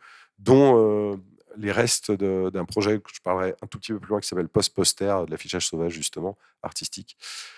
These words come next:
Et puis, évidemment, les sempiternelles, euh, interventions sur les, les affiches, euh, électorales. Alors, ce qu'il faut, là, je vous, je voulais signifier celle-ci, euh, par l'ajout, par le point rouge, euh, nez rouge qui fait un petit clin d'œil à, au geste parasite, euh, de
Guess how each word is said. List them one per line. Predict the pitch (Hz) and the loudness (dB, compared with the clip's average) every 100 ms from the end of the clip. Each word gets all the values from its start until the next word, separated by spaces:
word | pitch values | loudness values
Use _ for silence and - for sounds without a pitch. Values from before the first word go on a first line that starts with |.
| - _ _ _ | -20 _ _ _
Et | 123 | -6
puis, | 117 147 | 0 2
évidemment, | 156 131 120 117 117 135 | 2 2 4 6 8 8
les | 143 123 | 6 4
sempiternelles, | 113 117 - - 110 117 120 | 2 0 0 2 6 6 6
euh, | 110 104 101 | 6 4 4
interventions | - 113 113 107 - 131 | 0 2 2 2 0 -2
sur | - 107 | -2 0
les, | 98 95 104 | 0 -2 -4
les | 107 104 107 | -4 -4 -2
affiches, | 104 127 123 - | -4 -6 -8 -6
euh, | 110 104 104 101 104 | -4 -2 -2 -2 -2
électorales. | 107 113 113 117 117 139 | 2 2 4 6 6 6
Alors, | 113 101 | 4 2
ce | - | -2
qu'il | - | -8
faut, | - - | -14 -12
là, | 110 110 | -8 -6
je | 98 | -6
vous, | 95 98 95 | -8 -10 -10
je | - | -10
voulais | 98 101 98 | -6 -4 -4
signifier | - 117 113 - | -4 -2 -2 -2
celle-ci, | - 117 - 139 139 - - _ - | -2 -2 -4 -6 -10 -16 -20 _ -12
euh, | 104 104 101 101 | -8 -6 -6 -6
par | 98 113 | 0 2
l'ajout, | 107 113 127 | 4 2 0
par | 143 107 | 2 2
le | 107 | 2
point | - 120 104 | 2 4 6
rouge, | 107 135 117 | 4 0 -2
euh, | 101 92 90 | -4 -4 -8
nez | 101 | -8
rouge | 98 113 - | -4 -4 -6
qui | - | -10
fait | - | -12
un | 92 | -12
petit | 90 _ | -16 _
clin | - 92 | -4 2
d'œil | 104 98 | 4 4
à, | 90 87 | 2 2
au | 104 95 | 0 0
geste | 101 98 - 90 85 - | 0 -2 -2 -4 -4 0
parasite, | 101 98 95 107 - - | 2 2 -2 -8 -12 -12
euh, | 90 87 | -12 -14
de | 87 87 87 | -12 -10 -10